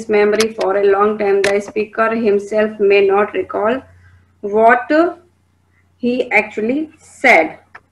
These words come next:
તો એનું મીનિંગ છે કે જ્યારે તમે ઓરલી વાત કરતા હોય, તો તમે જે વાત કરી હોય સેન્ડર અને રિસીવર, તો એ ઘણા ટાઈમ સુધી તમે તમારા મેમરીમાં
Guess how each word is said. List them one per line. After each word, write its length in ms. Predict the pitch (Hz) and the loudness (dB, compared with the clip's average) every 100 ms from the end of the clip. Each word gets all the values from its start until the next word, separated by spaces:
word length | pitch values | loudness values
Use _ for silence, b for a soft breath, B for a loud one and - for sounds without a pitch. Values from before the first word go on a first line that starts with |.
| _ _ - - | _ _ -10 0
તો 60 | |
એનું 260 | 277 294 320 | 4 6 6
મીનિંગ 340 | 302 294 277 | 6 4 2
છે 260 | 247 269 240 | 0 0 0
કે 180 | 240 247 | 0 0
જ્યારે 280 | 262 269 269 | 2 2 2
તમે 240 | 262 262 | 0 0
ઓરલી 400 | 247 240 240 254 | 2 2 2 2
વાત 340 | 214 226 226 | 4 2 0
કરતા 320 | 262 262 254 233 | -4 -2 0 2
હોય, 240 | 214 202 | 2 0
તો 160 | 202 247 | 0 -2
તમે 560 | 247 247 262 277 277 | 0 0 2 2 0
જે 240 | 233 262 262 | 2 2 4
વાત 440 | 226 240 254 - | 6 6 4 0
કરી 380 | 262 285 302 294 | 2 2 2 2
હોય 380 | 254 220 220 214 | 4 4 2 0
સેન્ડર 640 | - 220 247 233 233 233 | -4 -2 2 2 4 4
અને 220 | 220 220 | 4 4
રિસીવર, 560 | 208 254 - 208 214 220 | 2 0 0 2 2 2
તો 140 | 262 | 0
એ 80 | 269 | 0
ઘણા 360 | 214 233 254 | 0 2 4
ટાઈમ 300 | 277 277 262 | 4 4 2
સુધી 260 | 254 247 233 | 2 -4 -4
તમે 300 | 233 226 233 | -4 -4 -2
તમારા 480 | 226 220 214 226 220 | -2 -2 0 2 4
મેમરીમાં 840 | 202 202 208 233 240 220 240 | 4 4 2 0 2 0 -2